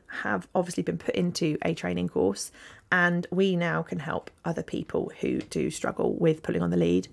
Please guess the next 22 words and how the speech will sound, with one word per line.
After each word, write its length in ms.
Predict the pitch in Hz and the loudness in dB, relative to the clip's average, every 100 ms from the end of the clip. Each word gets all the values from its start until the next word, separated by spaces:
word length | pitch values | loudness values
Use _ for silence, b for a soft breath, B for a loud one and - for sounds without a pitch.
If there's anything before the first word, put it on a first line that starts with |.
| - | -10
thanks 220 | - 175 - | -6 -4 -4
to 80 | |
Dave. 420 | - 370 156 135 - B B B | -2 2 2 0 -8 B B B
So 140 | - 233 | 6 8
it's 220 | - - | 8 6
not 180 | 403 - | 4 6
always 220 | 302 220 | 6 6
a 40 | |
negative, 540 | 190 165 175 202 294 - | 6 2 0 0 -2 -2
because 240 | - 233 | 0 2
it 60 | - | 4
does 200 | 196 190 | 2 2
create 480 | - 214 - - - | 0 0 2 -4 -4
a 60 | 285 | -2
positive. 580 | 285 415 208 - - - _ _ _ _ _ _ _ - - | 2 2 2 -2 -2 -12 _ _ _ _ _ _ _ -16 -4
So 320 | - 294 285 - B B B B B _ | 6 8 8 2 B B B B B _
at 220 | 330 359 277 | 8 8 8
fourteen 400 | 349 330 277 254 | 6 8 6 6
months 220 | 220 - | 6 6
old, 320 | 185 185 175 - | 6 6 4 6
Dave 360 | 208 196 196 | 8 8 6
became 560 | - - 170 165 165 | 0 2 4 4 2